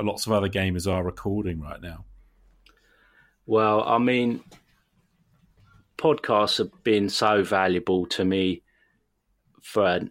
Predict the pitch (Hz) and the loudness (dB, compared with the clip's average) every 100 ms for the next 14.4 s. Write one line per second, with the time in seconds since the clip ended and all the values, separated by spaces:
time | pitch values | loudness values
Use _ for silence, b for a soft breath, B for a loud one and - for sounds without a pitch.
0 | _ - - - 92 98 98 92 92 92 | _ -18 -8 -4 -2 -2 -2 0 0 2
1 | 95 95 87 92 87 - - b b b | 0 0 -2 -4 -4 -10 -18 b b b
2 | b _ _ - - 131 - 131 117 123 | b _ _ -12 -8 -6 -2 2 2 0
3 | - 123 139 143 - _ _ _ - 113 | -2 2 2 0 -6 _ _ _ -2 -2
4 | - 117 107 - 107 104 95 - 101 92 | 0 2 2 0 -2 -2 -2 0 0 0
5 | - 104 98 98 - - - 104 - 87 | -4 -4 -2 -2 -4 -4 0 0 0 -4
6 | - 82 _ _ _ _ _ _ _ 127 | -6 -10 _ _ _ _ _ _ _ -4
7 | 120 120 117 - _ 190 175 147 143 127 | 0 0 -2 -4 _ 0 2 2 2 4
8 | 98 92 101 - - _ _ _ 95 98 | 4 2 0 -4 -10 _ _ _ -8 -2
9 | 110 113 107 - 101 101 95 - 90 90 | 0 0 -2 -2 0 0 -2 -4 -4 -4
10 | - _ _ _ _ - - - 101 95 | -6 _ _ _ _ -12 -10 -2 -2 -2
11 | - 92 - - 95 - 92 85 - - | -6 -8 -6 -4 -4 -2 -2 -2 -2 -6
12 | - _ _ - 92 95 95 92 87 - | -8 _ _ -6 -2 0 0 -2 -6 -10
13 | _ _ _ _ - - _ - - _ | _ _ _ _ -20 -20 _ -20 -20 _
14 | _ - 127 | _ -8 -2